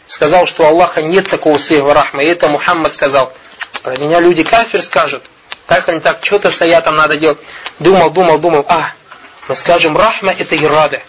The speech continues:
У нас же ирада же, мы сказали, желание. Ирада, то ли нам, желание, проявление милости. Видали? И вот так вот они с любыми атрибутами Аллаха Субхану ва Тааля делают.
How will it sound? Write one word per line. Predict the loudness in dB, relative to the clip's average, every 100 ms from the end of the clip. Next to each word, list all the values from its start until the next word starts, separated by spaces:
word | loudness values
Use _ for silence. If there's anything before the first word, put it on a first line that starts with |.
| -4
У | -2
нас |
же | 2 2
ирада | 2 0 -2
же, | -6
мы |
сказали, | -4 0 0 0
желание. | 0 0 0 -4 -14 -20 -20 -20 -6
Ирада, | 0 2 2 0
то | -4
ли | -2
нам, | 0 -2 -2
желание, | -2 2 2 0 -2 -6 -8 -10 _ _ -20 -20 -6
проявление | -2 -2 0 -2 -2 -4
милости. | -4 -4 -6 -10 -14 -18 -20 -6
Видали? | 0 0 0 -6 -16 _ -20 -14 -6
И |
вот | -2 -2 0
так | -4 -2
вот | -6
они | -6
с | -6 -6
любыми | -4 -2 -2
атрибутами | -6 -8 -8 -8 -6 -6
Аллаха | -4 -4 -4
Субхану | -6 -6 -4
ва |
Тааля | -6 -6
делают. | -8 -8